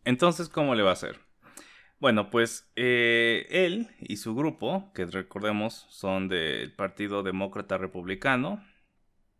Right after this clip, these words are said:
en, ellos so-, son la minoría en su estado,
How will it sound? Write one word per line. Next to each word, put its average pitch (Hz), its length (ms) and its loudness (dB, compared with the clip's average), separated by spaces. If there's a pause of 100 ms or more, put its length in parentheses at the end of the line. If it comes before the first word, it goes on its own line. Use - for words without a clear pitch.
(240)
en, 107 160 -2
ellos 113 360 0
so-, - 440 -10
son 117 220 2
la 113 100 4
minoría 107 520 0
en 110 80 -2
su 104 120 -12
estado, 104 480 -4